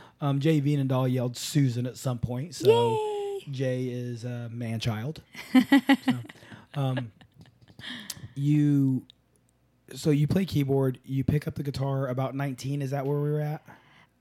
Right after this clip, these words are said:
Speaker 2: About, about then. Like, I, I bought it and I, and I kinda played around with it a little bit, and then I kinda set it down for a year or two, and then I picked it back up, and that's when I kinda got the advice from my guitar player.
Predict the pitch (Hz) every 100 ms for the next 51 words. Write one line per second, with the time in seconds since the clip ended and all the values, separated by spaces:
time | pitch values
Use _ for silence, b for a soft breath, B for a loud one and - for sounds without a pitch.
0 | _ 302 320 226 320 311 320 330 - -
1 | - - 269 285 277 277 247 220 208 247
2 | - 269 277 - 254 240 240 254 269 269
3 | 220 214 208 208 208 - 240 - 247 220
4 | 208 214 214 214 208 208 208 214 165 208
5 | 190 185 208 202 - 190 165 185 185 185
6 | - 185 180 180 180 - 185 185 175 170
7 | - 196 180 175 175 170 170 175 175 175
8 | 190 185 180 185 - 190 185 175 180 180
9 | 170 170 - 175 175 170 170 170 180 170
10 | - 160 151 160